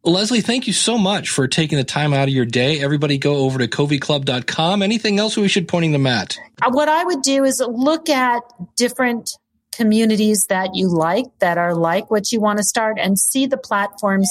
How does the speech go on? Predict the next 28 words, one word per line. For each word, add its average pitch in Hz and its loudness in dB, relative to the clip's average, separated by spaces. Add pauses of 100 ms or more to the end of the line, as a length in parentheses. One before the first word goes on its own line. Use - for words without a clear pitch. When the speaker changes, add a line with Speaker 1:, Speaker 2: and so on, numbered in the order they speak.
Speaker 2:
they're 170 0
on. 180 0
One 220 0
of 226 -2
the 208 0
big 190 0
mistakes 170 -2
I 165 -2
made 185 0
was 160 0
trying 175 -2
to 170 -4
do 180 0
it 180 0
on 156 0
Facebook. 233 -2 (640)
And, 190 0
um, 175 0 (140)
I 202 0
think 254 -2
Facebook 208 -2
is 165 -2
over. 196 0 (540)
So - -2
you've 220 0
got 240 0
to 247 -2
look 220 0